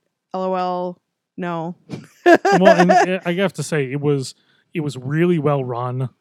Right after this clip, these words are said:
Speaker 2: Um, people were eager to give us their money, and the, the whole ex-, the experience of it was, I mean, as much as I can joke around about,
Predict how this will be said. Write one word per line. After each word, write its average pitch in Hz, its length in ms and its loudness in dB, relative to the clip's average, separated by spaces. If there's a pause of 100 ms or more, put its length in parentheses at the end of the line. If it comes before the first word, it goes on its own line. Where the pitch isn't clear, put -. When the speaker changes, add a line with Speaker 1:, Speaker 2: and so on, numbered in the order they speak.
(120)
Speaker 2:
Um, 117 240 -8
people 135 340 -4
were 127 300 -4
eager 151 420 0
to 131 180 -14
give 120 240 -10
us 127 240 -8
their 113 160 -12
money, 131 440 -4 (680)
and 123 800 -8 (880)
the, 202 220 -2
the 175 160 -2
whole 190 220 2
ex-, - 320 -8
the 160 200 0
experience 165 460 -4
of 139 120 -6
it 147 80 -10
was, 127 180 -8 (480)
I 147 40 -6
mean, 147 300 0 (840)
as 143 160 -2
much 156 180 -2
as 135 120 -8
I 139 120 -6
can 120 280 -12
joke 123 280 -10
around 120 300 -10
about, 117 320 -10